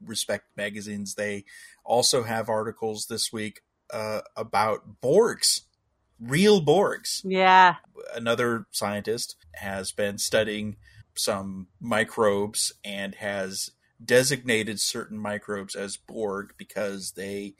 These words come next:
Speaker 1: uh, share some characteristics of assimilating chromosomes. And, you know, I'm not gonna get into the details, but, you know, she named them Borgs, and that's, that's what they are.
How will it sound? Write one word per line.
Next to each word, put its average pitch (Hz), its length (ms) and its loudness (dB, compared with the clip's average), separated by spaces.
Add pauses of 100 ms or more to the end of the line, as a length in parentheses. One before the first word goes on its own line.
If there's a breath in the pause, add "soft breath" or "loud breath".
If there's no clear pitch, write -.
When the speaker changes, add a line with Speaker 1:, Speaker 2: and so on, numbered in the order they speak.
(540 soft breath)
Speaker 1:
uh, 65 180 -18
share 117 340 2
some 107 240 -4
characteristics 104 920 -4
of 98 300 -8
assimilating 101 840 -4 (320 soft breath)
chromosomes. 98 720 -2
And, 90 240 -12
you 113 80 -8
know, 92 80 -6
I'm 104 100 -4
not 117 140 2
gonna 127 100 -4
get 113 160 0
into 104 60 -6
the 101 60 -8
details, 104 540 -4
but, 107 180 -4 (120)
you 110 80 -12
know, 101 240 -10 (360)
she - 160 -10
named 139 300 0
them 160 100 -6
Borgs, 143 440 -2
and 147 180 -6
that's, 147 320 -2 (160)
that's 127 220 -2
what 196 100 -10
they 269 100 -4
are. 302 320 -10